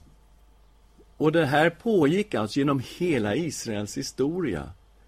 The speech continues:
Man påmindes om, varje gång det var någon förstfödd som föddes i en familj, så påmindes man om befrielsen ur Egypten. Varje gång man firade påsk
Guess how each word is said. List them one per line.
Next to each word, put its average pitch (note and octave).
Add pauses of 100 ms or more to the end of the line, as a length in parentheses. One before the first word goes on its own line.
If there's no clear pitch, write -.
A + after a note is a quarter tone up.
(440)
Man G2+
påmindes B2+
om, D#2+ (220)
varje C#3+
gång A#2
det A2+
var A2+
någon A2
förstfödd A#2+
som G#2+
föddes G#2+
i G#2+
en G#2
familj, F#2 (520)
så -
påmindes G#2+
man F#2
om G2+
befrielsen G#2+ (420)
ur A2 (280)
Egypten. F2+ (1080)
Varje D#3+
gång D#3
man C#3+
firade C#3
påsk -